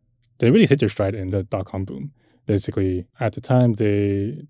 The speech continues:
U M C and T S M C were, like, pretty neck and neck. T S M C was always, was always ahead, but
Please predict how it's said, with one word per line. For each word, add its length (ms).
U 140
M 80
C 420
and 100
T 80
S 80
M 60
C 40
were, 100
like, 120
pretty 180
neck 160
and 100
neck. 100
T 120
S 120
M 100
C 60
was 180
always, 20
was 220
always 140
ahead, 360
but 180